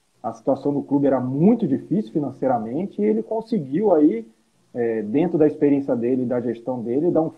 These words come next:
fôlego pro clube. E a gente brincou aí, mas eu posso te dizer uma coisa. Hoje a gente tem, Tilé, um grupo, ele tem uma comissão técnica muito competente,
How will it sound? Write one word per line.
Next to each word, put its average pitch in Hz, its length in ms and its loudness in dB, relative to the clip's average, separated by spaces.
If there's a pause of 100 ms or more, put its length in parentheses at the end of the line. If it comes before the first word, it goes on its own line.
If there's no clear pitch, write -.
fôlego 147 360 4
pro 139 160 -4
clube. 190 500 2 (480)
E 208 340 6
a 196 140 6
gente 170 240 0
brincou 151 480 4
aí, 156 160 6
mas 202 180 2
eu 190 120 0
posso 196 240 -4
te 214 100 -6
dizer 190 160 0
uma 208 180 0
coisa. 139 360 0
Hoje 190 120 -2
a 185 60 -4
gente 175 260 -12
tem, 180 300 -4
Tilé, 123 300 -4
um 120 160 -10
grupo, 208 560 0 (360)
ele 131 140 -4
tem 151 140 -2
uma 156 120 2
comissão 156 440 0
técnica 151 420 -2
muito 151 380 0
competente, 147 760 -2